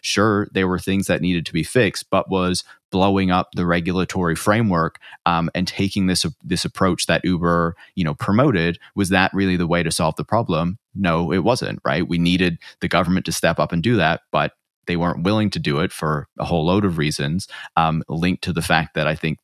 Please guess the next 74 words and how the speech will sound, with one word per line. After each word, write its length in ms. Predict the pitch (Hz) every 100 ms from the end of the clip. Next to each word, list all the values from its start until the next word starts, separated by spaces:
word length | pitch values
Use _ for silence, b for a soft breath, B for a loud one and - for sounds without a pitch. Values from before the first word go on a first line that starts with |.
| _
governments 400 | 80 80 82 80
have 140 | 85 80
lost 300 | 76 78 -
a 40 |
lot 180 | 80 76
of 100 | 78
the 120 | 76
capacity 640 | - 80 87 95 - 82 76
that 180 | 71
they 60 | -
used 260 | 80 98 -
to 80 |
have 340 | 80 73 73 82 B B -
to 100 | 95
deal 280 | 85 90
with 140 | 85 78
these 160 | 78
problems 460 | - 78 78 76 80
and 120 | 78
the 60 | 76
desire 440 | 82 87 90 98
to 120 | -
do 160 | - 76
so. 340 | - 76 76 B B -
And 80 | 85
I 80 | 78
think 180 | 85
that 160 | 85 80
the 80 | 80
tech 260 | - 107
industry 560 | 92 82 - 78 76 80 B B
often 260 | 82 82 80
provides 440 | 90 78 80 85
them 120 | 85
with 160 | 80 78
an 100 | 71
out 300 | - 90 71 B B -
where 120 | 92
they 120 | 85
can 140 | 85 85
say, 420 | 87 80 76 82 _ -
"Look, 220 | 101 85
we 100 | 82
can 140 | 85 82
step 260 | - 80
back. 220 | 76 78
We 80 | 85
don't 180 | 80 78
need 140 | -
to 80 | -
do 180 | 80 104
this 220 | 92 87
'cause 180 | - 82
the 60 | -
private 380 | - 87 80
sector 300 | - 90 -
is 100 | 82
gonna 180 | - 73
solve 280 | - 95 90
it. 120 | 82
Just 200 | - 82
look 140 | 85 87
at 100 | 82
these 160 | 80
beautiful 380 | - 78 - 71
tech 200 | - 80
companies 460 | 82 78 73 78 76
and, 200 | 71 67
and 140 | 78
all 100 | 71
that 100 | 76
they've 180 | - 69
been 120 | 67
doing," 280 | 67 76 55